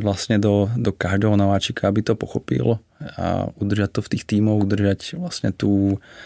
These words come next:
tú linku toho, a tady som dneska ráno niečo udelal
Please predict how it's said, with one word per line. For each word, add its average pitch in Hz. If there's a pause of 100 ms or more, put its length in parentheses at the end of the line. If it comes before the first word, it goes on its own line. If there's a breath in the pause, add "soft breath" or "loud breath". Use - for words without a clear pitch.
(140 loud breath)
tú 104
linku 104
toho, 101 (800 loud breath)
a 87
tady 90
som 107
dneska 101
ráno 104
niečo 104
udelal 110